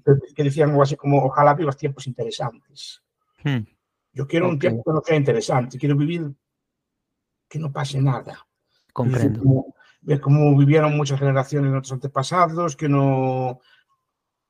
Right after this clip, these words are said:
Speaker 1: recordemos la guerra, por ejemplo, que no recordemos
Speaker 2: Mm.
Speaker 1: la miseria, por ejemplo, que no recordemos, ah, por desgracia, muchos pueblos de la Tierra viven momentos, eh, interesantes, están
Speaker 2: Sí.
Speaker 1: sufriendo guerra, están sufriendo asalto, también, claro,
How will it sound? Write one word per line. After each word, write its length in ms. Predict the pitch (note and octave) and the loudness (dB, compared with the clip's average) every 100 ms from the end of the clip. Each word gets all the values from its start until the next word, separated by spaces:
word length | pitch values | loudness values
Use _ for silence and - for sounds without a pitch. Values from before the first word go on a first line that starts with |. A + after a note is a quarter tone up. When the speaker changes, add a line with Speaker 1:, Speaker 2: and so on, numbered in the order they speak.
| _ - | _ -2
Speaker 1:
recordemos 580 | D3+ D3 C3+ D#3 C#3 C3 | 0 2 4 4 4 2
la 100 | C3 | 2
guerra, 400 | E3+ C3 A#2+ - | 2 0 -2 -6
por 120 | B2+ | -10
ejemplo, 600 | - F3 C#3+ C#3 C#3 C#3 | -6 -6 -6 -6 -6 -6
que 100 | C3 | -6
no 100 | C3 | -6
recordemos 440 | C3 B2 C3 C3+ | -6 -6 -2 0
Speaker 2:
Mm. 40 | A#2+ | 0
Speaker 1:
la 60 | |
miseria, 440 | A#2 - C#3 B2+ A#2+ | -4 -4 -4 -2 -4
por 120 | A#2+ | -8
ejemplo, 400 | A#2+ D3 C3+ A#2+ | -4 -4 -4 -8
que 80 | B2 | -8
no 80 | A#2+ | -8
recordemos, 540 | A#2+ A#2 B2+ B2 - - | -6 -4 -4 -6 -10 -4
ah, 160 | D3+ C3 - _ _ _ _ | -2 -2 -8 _ _ _ _
por 180 | - B2 | -4 0
desgracia, 920 | C#3 C3 E3+ F3 C#3 B2+ A#2+ B2 C#3 _ - | 2 2 6 4 4 -2 -2 -2 -8 _ -14
muchos 300 | C#3 C#3 C#3 | -4 -2 -2
pueblos 240 | C3+ D3+ C#3+ | -2 0 2
de 40 | C#3+ | 0
la 40 | |
Tierra 240 | D#3+ D#3+ D#3 | 0 0 0
viven 240 | E3 D#3+ D3 D3 | 0 0 0 2
momentos, 760 | C#3 D3 D3 C3 - B2 A#2 G#2+ | 2 2 -2 -4 -6 -10 -12 -14
eh, 440 | A2+ A2 A2 A2 _ - | -18 -20 -20 -20 _ -16
interesantes, 720 | C3 C#3+ B2+ - C#3+ A2+ G#2+ | -6 -4 -2 2 2 0 -10
están 680 | - B2+ C3 B2+ B2 B2 B2+ | 0 0 0 -4 -8 -8 -4
Speaker 2:
Sí. 60 | A#2 | -4
Speaker 1:
sufriendo 420 | C3 A#2+ - B2 | -4 -6 -6 -4
guerra, 520 | B2+ A#2+ A2 B2 B2+ | -2 -2 -2 0 0
están 240 | B2 B2+ A#2+ | -2 -6 -8
sufriendo 720 | C3 C3+ A#2+ A#2+ A#2+ A#2+ A#2+ | -12 -10 -8 -4 -2 0 -2
asalto, 460 | A#2+ A#2+ A#2 - | 0 -2 -2 -8
también, 320 | C3 B2+ A2+ | -8 -8 -6
claro, 200 | B2 D#3+ | 0 0